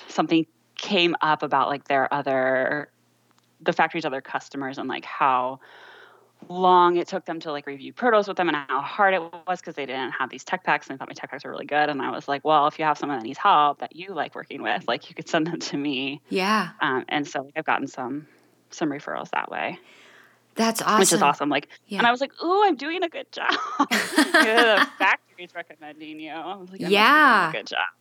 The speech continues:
Speaker 2: But what I love, too, is that, like, you threw it out there to them because you have to ask for what you want, and you
Speaker 1: Oh,
Speaker 2: don't
Speaker 1: yeah.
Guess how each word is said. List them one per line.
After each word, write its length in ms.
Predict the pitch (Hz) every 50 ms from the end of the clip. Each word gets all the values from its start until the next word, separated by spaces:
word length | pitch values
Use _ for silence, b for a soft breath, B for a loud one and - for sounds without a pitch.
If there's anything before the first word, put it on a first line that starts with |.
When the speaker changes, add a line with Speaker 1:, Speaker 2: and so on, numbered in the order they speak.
| _ _ _ B B B B B B B B B B B B
Speaker 2:
But 120 | - 262 254
what 120 | 302 320
I 120 | 311 311 302
love, 340 | 285 311 339 359 381 381
too, 240 | - - - 330 339
is 120 | 330 294 233
that, 180 | 240 233 147 208
like, 180 | 220 220 214
you 140 | 208 214 208
threw 320 | 208 - - - 240 269
it 140 | 269 214 - -
out 240 | 160 175 208 214 214
there 160 | 208 170 165
to 140 | 165 - 190
them 360 | 180 180 170 165 160 160 156
because 640 | 147 170 175 - 185 190 175 175 170 170 165 160 -
you 80 | 180 175
have 220 | 185 226 247 247 -
to 200 | - - - 190
ask 360 | 180 175 - - - - -
for 180 | - - 175 165
what 300 | 156 160 147 147 - -
you 140 | 151 151 160
want, 440 | 165 175 165 147 143 139 139 -
and 300 | - - 151 151 151 151
you 60 | 160 185
Speaker 1:
Oh, 20 |
Speaker 2:
don't 220 | 208 240 233 -
Speaker 1:
yeah. 140 | - - -